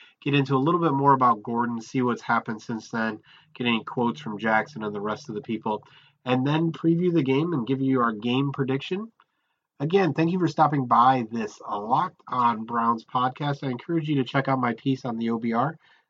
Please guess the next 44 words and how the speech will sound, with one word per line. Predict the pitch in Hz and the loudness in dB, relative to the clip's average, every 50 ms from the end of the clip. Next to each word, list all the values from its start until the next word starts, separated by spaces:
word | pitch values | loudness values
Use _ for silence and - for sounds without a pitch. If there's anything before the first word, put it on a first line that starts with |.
| _ _ | _ _
That's | 123 117 - - _ _ - | -6 -6 -6 -8 _ _ 0
the | 143 147 165 170 170 170 | 0 2 2 2 2 2
O | - 139 139 131 | 2 2 2 2
B | 131 123 123 | 2 2 2
R | 120 131 135 | 2 2 2
dot | 127 120 110 - | 2 0 -2 -4
com. | - - 123 120 120 127 | -6 -6 -4 -4 -4 -4
You'll | 120 110 | -4 -4
see | - - | -4 -4
a | 120 107 | -4 -4
piece | - - 120 113 110 | -4 -4 -4 -4 -4
there | - 123 117 | -4 -4 -4
about | 113 107 113 110 110 110 - _ - - - - _ _ _ - | -2 0 0 -2 -2 -4 -8 _ -20 -20 -20 -20 _ _ _ -2
Josh | - 127 120 113 - | 2 2 2 2 0
Gordon | - - 123 120 123 123 123 120 127 | -4 -2 0 0 0 0 -2 -4 -8
and | 123 113 107 - - - | -8 -10 -10 -10 -6 -4
understanding | 131 131 135 143 135 135 - - 127 120 120 117 113 113 113 113 - | -2 0 0 0 -2 -2 -4 -6 -4 -4 -2 -2 -2 -4 -4 -4 -6
addiction, | 107 104 101 - 117 113 - - - 123 117 117 113 | -10 -10 -6 -6 -6 -6 -6 -6 -6 -4 -4 -4 -4
which | 110 - - | -6 -2 0
hopefully | 185 190 190 - 175 151 135 | 0 0 0 0 0 0 2
gives | 139 135 120 117 | 2 0 0 0
you | 127 120 | -2 -2
a | 110 | -2
lot | 107 110 117 120 120 | 0 2 4 4 4
of | 113 113 | 2 0
information | 113 107 - 117 107 107 107 104 - - 117 | -6 -8 -8 -8 -4 -2 -2 -4 -4 -4 -8
about, | 110 104 107 104 101 107 - _ _ _ _ _ _ _ _ _ _ 120 | -6 -2 -2 -2 -2 -4 -6 _ _ _ _ _ _ _ _ _ _ -10
uh, | 113 107 104 107 104 | -6 -4 -4 -4 -4
the | 104 104 | -4 -6
subject | 104 - - 151 147 143 151 139 - | -6 -2 0 0 0 0 -2 -2 0
matter, | 147 143 139 139 135 135 135 131 135 | 0 0 0 2 2 2 2 2 2
what | 120 120 123 123 | 0 0 -2 -2
it | 113 | -2
looks | 113 120 120 117 - - | -2 -4 -4 -6 -6 -4
like, | 123 120 117 117 113 | -2 -2 -2 -2 -4
concerns | - - 107 107 - - 135 131 131 123 | -6 -10 -14 -10 -6 -4 -2 -2 -2 -2
about | 123 120 117 - - | 0 0 -2 -2 -2
use | 123 120 117 - | -4 -4 -4 -6
of | 117 107 | -10 -10
marijuana, | - 117 113 113 113 110 107 104 107 107 107 104 104 107 - - | -8 -6 -4 -2 0 0 -2 -2 -4 -4 -4 -4 -4 -6 -8 -8
all | 104 101 101 | -10 -8 -10
kinds | - - - - 90 90 _ - | -10 -14 -18 -20 -20 -20 _ -20
of | - | -20
stuff. | - _ _ | -20 _ _